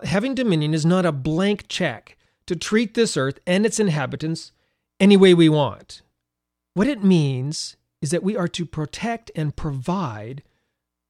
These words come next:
for those under our care. Again, God's the perfect example of this, not just in Jesus, but, but, but the way God rules this world. A-, and, uh, he doesn't force us to do what he wants.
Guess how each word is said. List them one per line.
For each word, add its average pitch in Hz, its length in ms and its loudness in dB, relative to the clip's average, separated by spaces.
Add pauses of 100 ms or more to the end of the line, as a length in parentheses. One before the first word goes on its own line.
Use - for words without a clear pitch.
(160)
for 135 120 -6
those 156 360 0
under 131 380 -6
our 117 160 -10
care. 113 400 -18 (1500)
Again, 143 380 -2 (540)
God's 208 300 -2
the 139 60 -2
perfect 135 360 -6
example 120 520 -8
of 120 80 -10
this, 147 140 -8
not 226 160 0
just 160 240 -6
in 120 140 -6
Jesus, 135 380 -6
but, - 160 -8 (260)
but, - 180 -2
but 196 240 -4
the 190 80 4
way 226 220 4
God 190 320 2
rules 175 640 2
this 156 240 -4
world. 151 540 -4 (840)
A-, - 160 -12
and, 156 360 -2
uh, 151 80 -2
he 165 160 0
doesn't 226 260 0
force - 460 -4
us 165 220 -4
to 160 120 -6
do 135 160 -4
what 127 140 -6
he 131 100 -10
wants. 117 680 -10